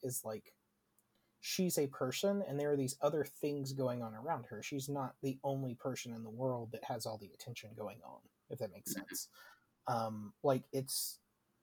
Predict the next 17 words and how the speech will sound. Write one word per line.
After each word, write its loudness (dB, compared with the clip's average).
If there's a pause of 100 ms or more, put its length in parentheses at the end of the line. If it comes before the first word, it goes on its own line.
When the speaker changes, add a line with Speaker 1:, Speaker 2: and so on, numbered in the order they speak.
(760)
Speaker 1:
you -2
know, -8 (420)
a 2
drop 6
in 4
the 0
ocean -8 (340)
to -2
be, -2 (120)
<laughs> 2
um, 6 (1200)
you -2
know, -10 (2250)
Speaker 2:
Mm-hmm. 6
Speaker 1:
the, 2 (360)
the, 4
um, -6